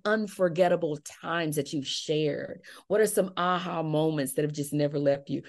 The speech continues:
What are some hiccups? What are some mistakes? And how did you learn from those mistakes?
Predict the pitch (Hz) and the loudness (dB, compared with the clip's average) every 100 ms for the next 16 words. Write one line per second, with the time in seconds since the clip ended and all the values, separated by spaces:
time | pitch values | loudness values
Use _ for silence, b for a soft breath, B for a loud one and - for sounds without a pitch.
0 | B B 208 262 240 247 180 147 214 220 | B B 6 8 8 4 4 4 2 4
1 | 151 151 180 226 226 220 196 185 - 220 | 0 0 0 0 0 -2 -2 -6 -2 4
2 | 214 190 - 190 190 202 233 233 214 220 | 4 4 0 2 2 0 2 2 2 -2
3 | 226 226 233 202 185 190 185 185 190 185 | -2 0 -2 -4 -4 -4 -4 -4 -4 -4
4 | - 220 185 - | 0 0 0 -2